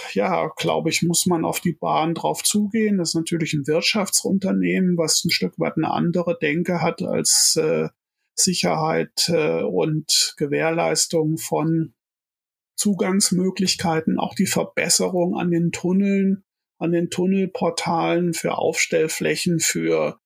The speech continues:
größere, ähm, Einsatzfälle im Hinblick auf, äh, ja, das Versorgen von Verletzten ist nachgebessert worden. Also da hat's durchaus einiges an guten Impulsen gegeben.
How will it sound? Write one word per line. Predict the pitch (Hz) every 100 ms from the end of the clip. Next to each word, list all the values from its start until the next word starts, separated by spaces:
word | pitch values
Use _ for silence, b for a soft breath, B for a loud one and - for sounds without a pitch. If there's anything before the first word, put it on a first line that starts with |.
| _ _ _ -
größere, | - - 165 165 - 160 165 160 156 156 170 - 170 160 151 151
ähm, | 160 165 160 156 -
Einsatzfälle | 165 156 165 165 160 - - 151 156 185
im | 170
Hinblick | 135 160 156 156 151 -
auf, | 170 165 151 147 - - - -
äh, | 71 147 - - _ _ _ _ _
ja, | 151 151 - 156 135
das | 170 -
Versorgen | 160 156 165 170 160 165
von | - 156 151
Verletzten | - 160 160 - - - 170
ist | 160 -
nachgebessert | 165 160 160 - 170 165 156 170 156
worden. | 151 156 156 160
Also | 170 170
da | 165 160 185
hat's | - - - _
durchaus | 196 165 170 196 - 160 170 -
einiges | - 165 165 175 175 170
an | - 180
guten | - 190 - 170
Impulsen | 160 160 - 170 175 185 170
gegeben. | 147 - 151 165 208 220 220